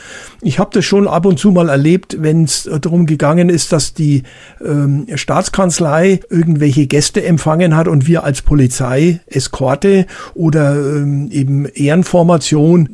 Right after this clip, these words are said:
dann sind wir halt da rausgerufen worden. Ich sag jetzt zum Beispiel mal, mein sehr geschätzter Bundespräsident Gauck oder ehemaligen Bundespräsidenten Gauck, den ich sehr schätze, der hatte die Münchner Sicherheitskonferenz eröffnet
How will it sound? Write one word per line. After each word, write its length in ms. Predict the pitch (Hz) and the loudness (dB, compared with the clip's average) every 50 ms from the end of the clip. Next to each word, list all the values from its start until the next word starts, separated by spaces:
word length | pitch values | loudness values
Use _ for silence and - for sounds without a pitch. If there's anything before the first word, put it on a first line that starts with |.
| - - | -10 -8
dann 160 | - 135 131 | -6 -6 -4
sind 200 | 113 143 160 151 | -2 0 0 0
wir 120 | 160 127 | 2 2
halt 140 | 131 156 151 | 2 2 2
da 60 | 139 | 0
rausgerufen 640 | 123 120 135 139 - - 151 147 147 127 127 131 123 | 0 0 -2 -2 0 2 2 4 4 4 2 0 0
worden. 260 | 113 107 110 113 104 - - - - | 0 -2 -4 -6 -6 -8 -16 -8 -6
Ich 120 | 180 131 | -4 -2
sag 180 | - 165 156 156 | 0 0 0 0
jetzt 240 | 160 - - - - | 0 -2 -4 -6 -2
zum 140 | - 147 | -2 0
Beispiel 300 | 139 139 139 131 - 165 | 2 2 0 2 2 2
mal, 220 | 147 143 135 131 135 - | 2 4 2 2 2 0
mein 520 | 131 127 127 135 139 131 135 139 127 131 | 0 0 2 2 2 2 0 -2 -4 -8
sehr 380 | 127 123 - 147 156 175 196 196 | -8 -4 0 2 2 2 2 2
geschätzter 580 | - 165 135 - - 160 156 - - - 170 | 2 0 0 0 -2 -2 -4 -4 -6 -4 -4
Bundespräsident 960 | 135 - 160 170 175 160 135 - - 147 135 127 156 131 - 127 120 117 - | -2 0 2 2 2 2 0 -2 -4 -4 -4 -4 -4 -4 -4 -4 -4 -4 -6
Gauck 420 | - 123 117 139 208 214 - - - - - | -6 -4 0 0 0 0 -2 -10 -16 -18 -16
oder 180 | - 110 - | -12 -12 -10
ehemaligen 720 | - - 127 147 170 180 175 160 160 175 190 196 165 175 135 | -6 -2 0 2 2 4 4 4 4 2 2 4 2 2 2
Bundespräsidenten 880 | - 165 165 165 139 - - 139 127 - 147 135 131 127 123 - 127 | 4 4 4 4 4 2 2 0 0 0 0 0 0 0 0 0 -2
Gauck, 280 | 120 123 123 143 190 208 214 - | -2 0 2 2 2 2 0 -2
den 180 | - 170 139 143 | -4 -2 0 0
ich 140 | 135 127 | 0 0
sehr 180 | - 135 120 107 | -2 -4 -4 -2
schätze, 500 | - - 156 160 - - 214 208 208 180 - - - - - - | -2 0 -2 -2 0 0 0 2 0 0 -2 -10 -20 -8 0 0
der 260 | 165 160 160 151 127 | 2 2 2 2 2
hatte 340 | 156 143 - 160 143 139 131 | 0 0 0 2 2 2 2
die 120 | 127 131 | 4 4
Münchner 360 | 135 139 147 135 - - 139 | 4 4 4 2 0 -2 -2
Sicherheitskonferenz 1120 | 127 - 170 170 180 185 190 - - - 180 185 160 160 170 156 165 185 190 175 - - - - - | 0 0 0 2 2 0 0 -2 -2 0 0 0 2 2 0 2 2 2 2 0 -2 -8 -10 -8 -4
eröffnet 760 | - 131 127 - 127 127 - - 180 185 - - - - | -2 -2 -2 0 -2 -4 -2 0 0 0 0 -4 -10 -16